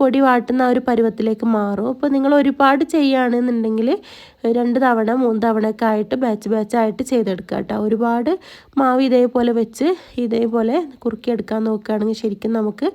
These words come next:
പൊടി വെന്ത് കിട്ടൂല. അപ്പോൾ അത് ശ്രദ്ധിക്കണം. അപ്പോൾ അതാ ഞാൻ കുറച്ചായതുകൊണ്ടാണ് ഒന്നായിട്ട് അങ്ങ് ഇട്ട് കൊടുത്തത് കേട്ടോ. ഇതേപോലെ കണ്ട നമുക്ക് പത്തിരിക്കൊക്കെ പൊടി വാട്ടുമല്ലോ, ആ ഒരു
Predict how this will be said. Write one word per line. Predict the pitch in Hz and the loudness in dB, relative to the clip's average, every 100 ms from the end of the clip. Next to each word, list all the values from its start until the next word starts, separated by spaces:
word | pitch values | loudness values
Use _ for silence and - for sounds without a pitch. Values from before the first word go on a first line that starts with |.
| - - - _ | -8 -20 -20 _
പൊടി | 240 233 240 | 0 2 2
വെന്ത് | 240 202 208 | 2 2 0
കിട്ടൂല. | 208 175 196 214 240 | -2 -2 -2 -2 -2
അപ്പോൾ | 240 | -2
അത് | 226 233 | -4 -4
ശ്രദ്ധിക്കണം. | 247 190 208 208 208 294 - _ - - - _ | -4 -4 -4 -4 -4 -6 -8 _ -20 -20 -20 _
അപ്പോൾ | - | -2
അതാ | 262 285 | 2 2
ഞാൻ | 262 247 277 | 2 0 0
കുറച്ചായതുകൊണ്ടാണ് | 269 220 - 247 220 214 208 208 294 | 0 0 0 2 2 0 0 0 0
ഒന്നായിട്ട് | 254 220 208 214 | 0 -2 -2 -2
അങ്ങ് | 214 | -2
ഇട്ട് | 214 214 | -2 -4
കൊടുത്തത് | 208 202 202 | -2 -4 -4
കേട്ടോ. | 208 226 | -2 -2
ഇതേപോലെ | 220 240 233 220 220 | 0 0 0 -2 -2
കണ്ട | 208 214 220 | -2 -2 -2
നമുക്ക് | 214 - 359 - - | -4 -4 -4 -6 -10
പത്തിരിക്കൊക്കെ | 240 240 240 247 262 269 269 | -10 -6 -6 -4 -4 -4 -2
പൊടി | 233 233 | 0 0
വാട്ടുമല്ലോ, | 220 214 208 208 196 202 - - - 254 | -2 -2 -2 0 -2 -6 -16 -20 -4 0
ആ | 262 | 0
ഒരു | 247 | 0